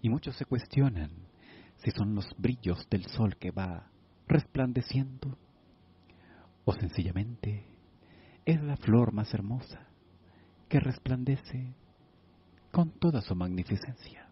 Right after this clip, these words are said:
o sea, tú. Además, tu tono de piel es impresionante. Me recuerda a la mantequilla con maní. Y también me recuerda a, mm, al queso, pero el queso del italiano.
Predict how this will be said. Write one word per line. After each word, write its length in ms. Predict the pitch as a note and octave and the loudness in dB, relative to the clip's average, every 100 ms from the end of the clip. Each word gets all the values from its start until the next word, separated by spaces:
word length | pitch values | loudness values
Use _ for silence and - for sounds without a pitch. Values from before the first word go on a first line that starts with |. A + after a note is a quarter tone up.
| - | -4
o 80 | G2+ | -4
sea, 160 | - G2 | -2 -6
tú. 160 | - - _ - - - - | -8 -16 _ -20 -20 -20 -2
Además, 280 | D#3+ E3 C#3+ | 2 4 4
tu 80 | B2+ | 4
tono 220 | A2+ G#2+ | 6 6
de 100 | G#2 | 6
piel 180 | - G2+ | 6 4
es 100 | F#2+ | 4
impresionante. 1160 | G2 F#2 - F#2 - F#2 F2 G2 - E2 C#2 G#2 - B2+ A#2 | -2 -6 -2 -2 2 0 0 -8 -8 -8 -8 -10 -14 -12 0
Me 120 | A#2+ A2 | 6 6
recuerda 680 | G2+ - G2+ F#2 F#2+ F#2 - A#2 B2+ C3+ | 6 8 8 6 2 0 -4 -8 2 6
a 80 | |
la 60 | A#2 | 6
mantequilla 760 | G#2 F#2+ - - B2 - - - - - - - | 4 2 0 2 -2 -4 -10 -16 -20 -20 -12 4
con 180 | G#2 F2 | 4 4
maní. 320 | E2+ F#2 D#2+ - - - - - - - A#2 A2 | -6 -8 -10 -14 -20 -20 -20 -20 -20 -18 -10 0
Y 80 | - | 4
también 260 | G2+ F#2+ | 4 4
me 60 | G2+ | 2
recuerda 720 | G2+ - G2+ F#2+ G2 G2 F#2 - E2+ - - _ - | 2 4 4 4 2 2 0 -4 -10 -10 -18 _ -4
a, 300 | G#2+ F#2 F2 | 0 0 0
mm, 360 | E2 D#2 - - - - - - _ _ _ _ _ | -4 -8 -10 -14 -16 -20 -20 -20 _ _ _ _ _
al 220 | - G#2 - | -2 0 -2
queso, 760 | - G#2+ A2+ - E2 G#1 - - - - | 0 2 0 0 -2 -2 -4 -12 -20 -6
pero 160 | - F#2+ | 2 2
el 140 | G2 _ | 2 _
queso 500 | C#3+ C#3+ - B2+ B2+ C3 - _ _ _ _ - _ _ - | -2 -2 -2 -2 -2 -6 -16 _ _ _ _ -20 _ _ 4
del 180 | G#2 | 4
italiano. 640 | F2+ F#2+ F2 E2 D#2 F#2+ | 4 0 -2 -2 -6 -10